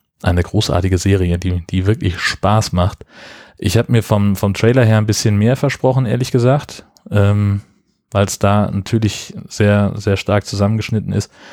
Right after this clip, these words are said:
Ähm, aber es ist halt, es ist einfach großartig. Es ist so eine Science-Fiction-Parodie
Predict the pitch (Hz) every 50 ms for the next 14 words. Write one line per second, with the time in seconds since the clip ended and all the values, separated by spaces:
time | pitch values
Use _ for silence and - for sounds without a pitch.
0 | - - - - - _ _ _ - - 87 92 90 90 90 90 95 - - _
1 | 98 98 101 101 - - 98 - - - - - 120 117 113 110 - - - -
2 | _ _ _ _ _ _ _ _ _ _ _ _ _ _ _ - - - - 123
3 | - - 110 107 - - 104 - - - 98 117 127 - - 92 92 85 92 98
4 | 95 - 98 - - 117 110 107 107 101 - - 104 101 98 - - - - -
5 | - - 120 - 117 113 107 117 110 98 113 123 147 180